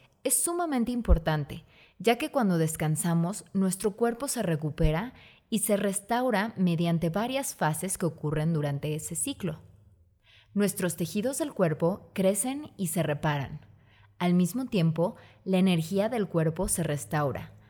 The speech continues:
la memoria mejora, nuestro sistema inmune se fortalece, la presión sanguínea baja, la inflamación en el cuerpo se reduce, la concentración y capacidad mental aumentan y por lo tanto esto ayuda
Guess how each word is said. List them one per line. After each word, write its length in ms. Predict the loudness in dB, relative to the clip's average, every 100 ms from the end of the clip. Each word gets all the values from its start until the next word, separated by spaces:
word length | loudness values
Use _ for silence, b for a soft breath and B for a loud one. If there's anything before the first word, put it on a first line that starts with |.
| b
la 180 | -2 2
memoria 440 | 2 2 2 2
mejora, 640 | 0 -2 -2 -4 -4 -6 -16 b b _
nuestro 300 | -4 -2 -4
sistema 440 | -4 -4 -2 2
inmune 420 | 2 2 4 2
se 160 | 0 -4
fortalece, 840 | -4 -6 -4 -2 -2 -2 -6 -14 b b b
la 160 | -4 -2
presión 360 | -2 -2 0 -2
sanguínea 500 | 0 2 2 2 0
baja, 520 | 0 -2 -4 -10 -10 B B -2
la 80 |
inflamación 560 | 0 0 0 0 0 0
en 80 | 0
el 160 | 0
cuerpo 300 | 0 -2 -2
se 140 | -4 -4
reduce, 580 | -4 -4 -4 -6 -12 -20 b b _
la 160 | -4
concentración 880 | 0 -2 0 -2 -2 -4 -2 0 -2
y 100 | -4
capacidad 560 | -6 -4 -6 -4 -2 -2
mental 480 | -2 -2 0 -2 -2
aumentan 760 | -2 0 2 2 0 -2 -8 -12 B B B
y 120 | -8
por 220 | 2 2
lo 100 | 2
tanto 640 | -2 0 0 0 -4 -6 -4
esto 320 | -4 -2 -2
ayuda 500 | -2 0 -2 -2